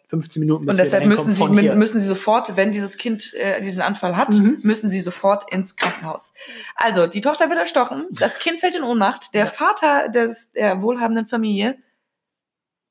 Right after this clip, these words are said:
Speaker 2: sieht nur sein Kind,
Speaker 1: Ja.
Speaker 2: schreit, ähm,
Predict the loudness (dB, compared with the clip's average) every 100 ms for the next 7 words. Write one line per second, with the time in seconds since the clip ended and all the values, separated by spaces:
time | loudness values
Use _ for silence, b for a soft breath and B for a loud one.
0 | _ _ _ _ _ _ _ -4 -2 0
1 | 0 0 0 -2 -6 -6 -14 -12 -10 -10
2 | -14 _ _ _ B B B B B B
3 | _ -10 -8 -2 2 2 0 -4 -8 -8
4 | -2 0 2 0 0 -2 -4